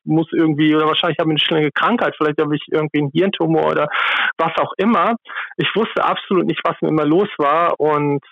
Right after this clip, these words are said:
ja, von Seiten des Vereins kam da auch relativ wenig Unterstützung oder Nachfrage. Am Ende hieß es nur, ja, was ist mit dem los? Warum bringt er nicht seine Leistung? Oder möchte der nicht, kann der nicht, will der nicht? Was ist?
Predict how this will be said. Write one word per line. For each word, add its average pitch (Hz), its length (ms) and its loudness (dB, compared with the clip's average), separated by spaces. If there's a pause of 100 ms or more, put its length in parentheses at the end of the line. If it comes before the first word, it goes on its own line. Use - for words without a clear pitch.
ja, 123 280 0 (100)
von 135 280 0 (160)
Seiten 147 480 2
des 151 200 0
Vereins 165 400 0
kam 170 220 0
da 165 80 2
auch 165 160 2
relativ 170 400 0
wenig 165 260 2
Unterstützung 170 720 -2
oder 151 220 0
Nachfrage. 165 800 0 (760)
Am 143 160 0
Ende 156 200 2
hieß 160 200 4
es 147 120 -2
nur, 147 200 2
ja, 147 180 2
was 139 180 -2
ist - 160 -4
mit 139 180 0
dem 135 140 2
los? 135 280 2 (120)
Warum 139 200 0
bringt 143 200 0
er 143 80 0
nicht 143 240 -4
seine 135 200 0
Leistung? 143 560 0
Oder 139 420 0
möchte 165 420 0
der 165 160 2
nicht, 165 260 -2
kann 170 220 0
der 165 120 2
nicht, 165 200 -2
will 165 160 2
der 170 140 2
nicht? 160 260 0
Was 156 160 -2
ist? 170 140 -4